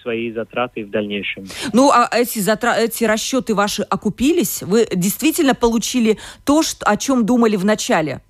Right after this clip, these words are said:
Speaker 2: Или были какие-то
Speaker 1: М.
Speaker 2: все-таки нюансы?
Speaker 1: Я бы хотел сказать, что это даже больше, чем они окупаются, потому что я сделал маленький подсчет.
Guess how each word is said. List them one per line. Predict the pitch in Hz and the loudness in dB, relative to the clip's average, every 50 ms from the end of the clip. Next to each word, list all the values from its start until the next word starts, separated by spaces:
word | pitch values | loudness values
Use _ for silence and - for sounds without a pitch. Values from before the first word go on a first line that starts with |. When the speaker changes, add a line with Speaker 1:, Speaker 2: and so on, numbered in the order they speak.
| _ _ - | _ _ -4
Speaker 2:
Или | - 254 269 330 | -2 0 2 2
были | 233 196 220 285 311 277 | 2 2 2 2 2 2
какие-то | - - 247 214 - 240 247 - 254 240 | 2 2 0 0 0 -2 -2 -2 -2 -4
Speaker 1:
М. | |
Speaker 2:
все-таки | 240 247 247 240 226 - 226 - 233 226 | -2 -2 -2 -2 0 -2 -4 -2 0 2
нюансы? | 214 220 220 202 170 160 156 147 - - - 82 - - _ _ _ _ _ _ _ _ _ _ _ _ _ _ _ _ _ _ _ _ _ | 4 4 4 4 2 2 0 -4 -8 -8 -10 -10 -12 -14 _ _ _ _ _ _ _ _ _ _ _ _ _ _ _ _ _ _ _ _ _
Speaker 1:
Я | - 120 107 104 107 110 117 135 139 | -6 -6 -2 0 2 2 4 4 2
бы | 151 143 | 2 0
хотел | - - 131 117 - 127 117 | 0 -2 -2 -2 -2 -4 -4
сказать, | - - 113 117 123 123 - | -4 -4 -2 0 0 0 -2
что | - - 123 | -2 -2 -2
это | 113 - 117 | -2 -2 -2
даже | 107 117 117 113 110 110 113 117 110 107 | -2 0 0 0 0 -2 -2 0 0 0
больше, | 104 113 123 131 139 - - | 0 2 2 2 0 -2 -6
чем | - - 120 113 113 | -6 -4 -4 -4 -4
они | 110 107 107 110 | -4 -4 -4 -2
окупаются, | 110 104 - - 123 - - 123 143 170 165 131 - - - 113 107 104 98 _ _ _ _ _ - - - - - - - _ - | -2 -2 -4 -4 -6 -2 2 2 2 2 2 0 -4 -6 -8 -6 -6 -6 -8 _ _ _ _ _ -20 -20 -20 -20 -20 -20 -18 _ -8
потому | 123 113 - 120 120 | -8 -6 -4 -6 -6
что | 110 - - 120 113 110 | -4 0 2 2 4 4
я | 110 113 123 139 143 | 4 4 4 4 2
сделал | 123 120 131 135 127 117 110 107 | 0 -2 -2 -2 -2 -2 -4 -4
маленький | 113 120 120 117 113 110 107 - 120 110 | -4 -4 -4 -4 -4 -6 -8 -8 -10 -10
подсчет. | - - 117 110 - - - 160 196 254 | -6 -6 -6 -6 -6 -2 0 2 2 0